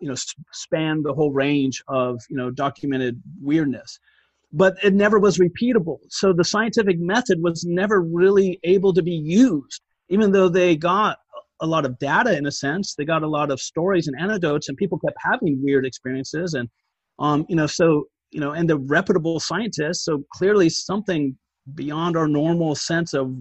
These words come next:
real is happening there. And yet it was as if the phenomenon itself, and this is what a lot of people report, the phenomenon itself has some quality of intelligence that it's playing games with us, that it's, there's this trickster element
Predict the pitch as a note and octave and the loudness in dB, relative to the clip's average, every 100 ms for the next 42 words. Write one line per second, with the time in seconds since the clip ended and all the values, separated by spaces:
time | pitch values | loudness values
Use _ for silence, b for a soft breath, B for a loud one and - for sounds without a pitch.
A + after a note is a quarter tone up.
0 | C3 D#3+ G#3 D3 A#2+ A#2 - A3 - D3 | 0 2 4 2 0 -8 -4 -4 -2 -2
1 | C3+ C3+ C3 b b b _ - E3+ E3 | 0 2 0 b b b _ -4 2 4
2 | F3+ F#3 F3 - _ _ _ _ D#3+ E3 | 4 4 2 -2 _ _ _ _ -2 0
3 | E3+ E3 F#3+ A3 - E3 D#3+ D3 E3 E3 | 2 4 4 2 -2 -6 -4 -4 -4 -2
4 | F#3+ F#3 - - E3+ C3+ D3 E3 E3 D#3 | 0 0 -2 -2 -2 0 0 0 0 0
5 | D3+ C#3+ C#3+ D#3+ F#3+ E3+ F#3+ F#3 G3 C#3+ | 0 2 0 2 0 0 -4 -2 -4 -4
6 | - _ _ _ - A#2+ C#3+ E3+ G3 G#3+ | -6 _ _ _ -12 -6 2 4 4 2
7 | - - G#3 E3+ D3+ - _ _ _ _ | -2 0 2 2 0 -8 _ _ _ _
8 | - D#3 - F#3 F#3+ G3+ - F#3 F#3+ G3 | -4 -2 -2 0 0 -2 -2 0 2 2
9 | F3+ D#3+ D#3+ D#3 - - G3 E3 D3 C3 | 2 2 2 0 -4 -2 0 0 -2 -4
10 | - _ _ _ C#3 D3+ D#3+ E3 D3+ - | -10 _ _ _ -4 2 2 2 -2 -2
11 | E3 E3 - - F3 E3 D3+ E3 G3 - | 0 0 -4 -4 0 2 2 2 2 0
12 | C#3 A2+ D2 - - - E3+ C#3 D3+ D3 | -4 -6 -14 -20 -20 -20 -4 -2 0 -2
13 | - D3+ D#3 - - G#3 G#3 - D#3 C3 | 0 0 0 -2 -2 -4 -4 -4 -2 -2
14 | C#3 C3 A2 | -2 -4 -6